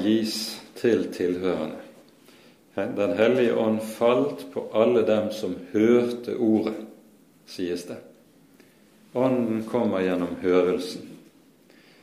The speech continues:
Det er det som, eh, Luther også sier veldig tydelig i forklaringen til tredje artikkel i Lille katekisme.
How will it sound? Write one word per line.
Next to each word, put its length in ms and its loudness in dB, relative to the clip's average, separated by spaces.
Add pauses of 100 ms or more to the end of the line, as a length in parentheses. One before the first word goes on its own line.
(220)
Det 100 2
er 160 6
det 180 4
som, 360 0
eh, 400 2 (1800)
Luther 580 2
også 280 -2
sier 360 0
veldig 340 2
tydelig 460 0 (100)
i 60 -6
forklaringen 640 0
til 160 -8
tredje 360 0
artikkel 560 -4
i 100 -4
Lille 300 2
katekisme. 640 -10